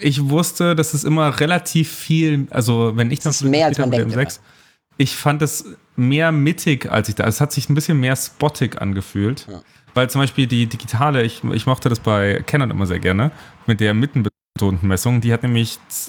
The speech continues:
Speaker 1: achtzig Prozent aus zwanzig Prozent, also aus den zwanzig Prozent der Mitte gemacht und dann zwanzig Prozent aus den achtzig Prozent außenrum.
Speaker 2: Ja.
Speaker 1: Und, ähm, natürlich, digital geht das viel einfacher. Und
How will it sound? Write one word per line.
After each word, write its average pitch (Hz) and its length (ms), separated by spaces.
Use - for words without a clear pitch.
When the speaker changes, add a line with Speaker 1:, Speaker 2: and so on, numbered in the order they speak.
Speaker 1:
achtzig 143 340
Prozent 139 380
aus - 160
zwanzig 135 340
Prozent, 127 420
also 107 200
aus 98 100
den 104 160
zwanzig 131 300
Prozent 117 200
der 113 80
Mitte 147 200
gemacht 170 320
und 123 100
dann 117 120
zwanzig 127 320
Prozent - 220
aus 104 80
den - 140
achtzig 131 300
Prozent - 260
außenrum. 98 400
Speaker 2:
Ja. 110 800
Speaker 1:
Und, 110 480
ähm, 104 600
natürlich, 104 440
digital 101 580
geht 98 100
das 95 100
viel - 100
einfacher. 107 360
Und 113 720